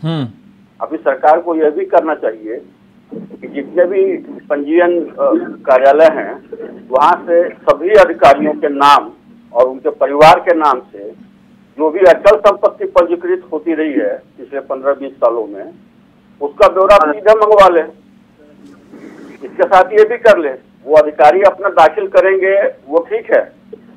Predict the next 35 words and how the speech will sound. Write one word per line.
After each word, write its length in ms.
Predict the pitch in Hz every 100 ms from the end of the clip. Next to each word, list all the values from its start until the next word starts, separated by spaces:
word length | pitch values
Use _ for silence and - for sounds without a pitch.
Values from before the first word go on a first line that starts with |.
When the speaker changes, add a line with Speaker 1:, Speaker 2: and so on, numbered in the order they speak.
| -
Speaker 2:
करना 240 | 135 170
चाहिए, 380 | 165 143 117 - - _ - - 127
लेकिन 260 | 151 208
उनके 500 | 196 170 170 208 214
और 80 | 208
उनके 180 | 185 185
परिवारों 580 | - 175 170 156 170 196
के 120 | 208
नाम 320 | 185 175 196
जो 180 | - 190 - 139
हाल 160 | 160
के 140 | 170 190
वर्षों 360 | 165 147 185
में 120 | 185
जो 200 | 175 156
भी 140 | 156 214 - - - - - - - - - -
अचल 300 | 139 - 214
संपत्ति, 460 | 214 190 185 180 185
खास 220 | 175 160 156
करके 240 | 160 180
भूमि 300 | 160 135 143
का 140 | 175 180
registration 460 | 170 170 160 147
वगैरह 340 | 170 165 160 156
जो 140 | 151
कुछ 180 | - 165 -
होता 320 | - 180 143
है, 200 | 113 127 147
Speaker 1:
हम्म। 520 | 160 127 - _ 160
Speaker 2:
उसकी 180 | - 233
जानकारी 520 | 208 185 185 196 202
भी 140 | 202
मंगवा 340 | 180 143 120 101
ले 280 | - -
Speaker 1:
हम्म। 180 | 117 104